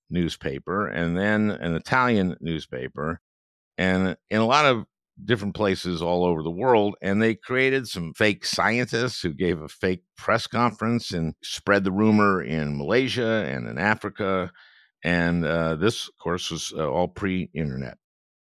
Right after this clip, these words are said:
Now, of course, you spread fake news instantaneously all over the world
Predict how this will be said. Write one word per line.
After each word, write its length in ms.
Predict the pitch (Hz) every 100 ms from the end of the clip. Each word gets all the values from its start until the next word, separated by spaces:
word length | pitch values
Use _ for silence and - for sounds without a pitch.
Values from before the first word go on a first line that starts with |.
| _ _ _ _ _
Now, 680 | 107 110 151 156 104 87 71
of 160 | 85 82
course, 540 | 80 65 76 - -
you 200 | 85 90
spread 380 | 82 - 95 90
fake 320 | - 101 92
news 400 | 92 90 90 78
instantaneously 920 | 90 80 - 80 120 110 101 - 92 87
all 260 | 92 92
over 160 | 87 71
the 80 | 87
world 560 | 117 131 110 107 104